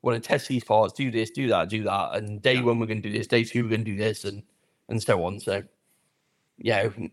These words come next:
Speaker 1: we're gonna run our engines or whatever because we know if we run them at full, we can add a second in, or, yeah, we don't need to, we don't need to run that. So,
Speaker 2: Especially
Speaker 1: yeah.
Speaker 2: with s-,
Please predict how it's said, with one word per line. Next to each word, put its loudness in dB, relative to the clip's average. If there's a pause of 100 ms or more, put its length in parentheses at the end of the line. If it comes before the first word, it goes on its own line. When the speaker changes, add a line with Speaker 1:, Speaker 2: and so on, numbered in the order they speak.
Speaker 1:
we're -2
gonna 6
run 6
our 8
engines 0
or 6
whatever 4
because -4
we 2
know 4
if -4
we 0
run 4
them 2
at -2
full, -4
we -6
can 2
add 2
a -6
second -4
in, -4
or, -8 (460)
yeah, 2
we 2
don't 6
need 0
to, 0 (260)
we 0
don't 6
need 2
to -2
run 0
that. 0 (100)
So, -2 (880)
Speaker 2:
Especially 0
Speaker 1:
yeah. 6
Speaker 2:
with -2
s-, -10